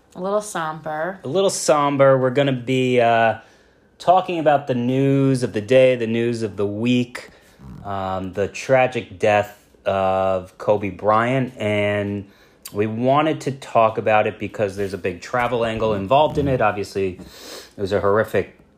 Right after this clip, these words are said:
Speaker 2: helicopter crash, um, and we wanted to just chat a little bit about, you know, private aviation, um,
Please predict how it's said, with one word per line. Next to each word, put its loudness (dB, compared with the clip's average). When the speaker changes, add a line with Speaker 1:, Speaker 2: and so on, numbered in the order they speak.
Speaker 2:
helicopter 2
crash, 2
um, 0
and -2
we -4
wanted 0
to -4
just -6
chat 0
a 0
little 0
bit 0
about, 2
you -10
know, -6
private 2
aviation, -2
um, -6